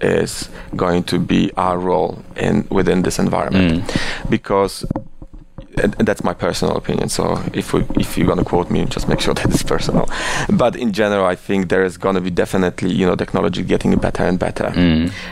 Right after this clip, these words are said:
Speaker 1: And, uh, but what a company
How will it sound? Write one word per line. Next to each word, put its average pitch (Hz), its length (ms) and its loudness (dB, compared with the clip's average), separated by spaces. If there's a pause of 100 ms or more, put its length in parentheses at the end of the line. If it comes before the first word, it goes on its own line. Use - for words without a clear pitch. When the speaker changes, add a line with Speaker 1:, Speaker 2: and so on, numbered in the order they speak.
(160)
Speaker 1:
And, 92 540 2
uh, 92 260 2 (680)
but 98 180 0 (400)
what 98 520 2 (320)
a 95 100 0
company 95 640 0